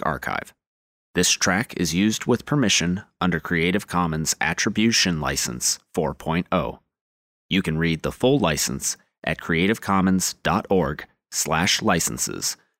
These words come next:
slash by slash four point oh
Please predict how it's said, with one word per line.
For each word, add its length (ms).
slash 440
by 480
slash 580
four 220
point 360
oh 300